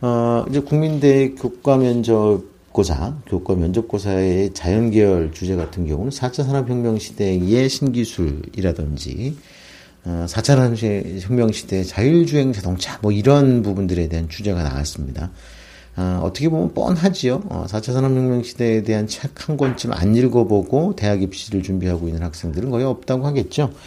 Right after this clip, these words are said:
자, 그렇게 생각을 하면은, 음, 뭐 재미있는,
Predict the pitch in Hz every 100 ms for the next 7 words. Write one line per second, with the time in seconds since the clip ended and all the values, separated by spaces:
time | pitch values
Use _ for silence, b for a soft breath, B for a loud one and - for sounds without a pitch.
0 | B B B B B B 120 - 143 165
1 | 160 160 - - - 160 156 147 151 143
2 | 143 139 131 139 139 131 131 151 147 -
3 | B B B B - 104 101 101 101 -
4 | 107 120 117 95 87